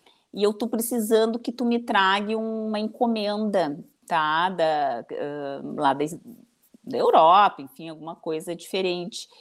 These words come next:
É que eu queria uma bolsa. Eu, com seis meses de gestação de Eduardo, eu queria uma bolsa onde eu pudesse colocar a fralda, aquelas bolsas de bebê, né, que põe no carrinho, enfim. E eu queria algo muito diferente.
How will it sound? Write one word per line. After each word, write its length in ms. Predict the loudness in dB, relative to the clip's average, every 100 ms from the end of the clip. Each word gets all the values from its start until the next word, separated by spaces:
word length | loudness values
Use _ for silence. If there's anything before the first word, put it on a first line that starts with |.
| -20 -10
É 60 | -6
que 120 | -2
eu 60 | -2
queria 240 | 0 2
uma 180 | 4 4
bolsa. 920 | 6 6 6 4 0 -6 -6 -8 -8 _ _ _ _ -4
Eu, 140 | -4
com 140 | -4
seis 320 | -4 -4 -4 -4
meses 260 | -6 -6
de 100 | -6
gestação 720 | -6 -8 -6 -6 -4 -6 -4
de 80 | -6
Eduardo, 500 | -2 2 4 4 2
eu 40 | -4
queria 260 | -2 -2
uma 160 | 2 2
bolsa 880 | 2 2 2 2 -2 -6 -4 -4 -4 _ _
onde 220 | -8 -4 -4
eu 60 |
pudesse 420 | -4 0 0 0 -4
colocar 720 | 0 2 0 0 2 2 0
a 20 |
fralda, 1300 | -4 -8 -4 -2 -2 -2 -4 -4 -8 -12 -12 -10 -10 -12 _ _ _
aquelas 280 | -8 -8
bolsas 420 | -4 -4 -4 -8 -10
de 80 |
bebê, 480 | -8 -8 -6 -6 -6
né, 300 | -6 -6 -6
que 160 | -8 -18 -20 -16 -4
põe 160 | -4
no 120 | -4
carrinho, 840 | 0 0 0 -6 -6 -6 -6 -8 -10
enfim. 460 | -12 -10 -6 -6 -8 -8 0
E 40 |
eu 80 | 2
queria 320 | 4 6 6
algo 260 | 6 0 -4 -4
muito 200 | -6 -6
diferente. 720 | -8 -6 -4 -4 -4 -6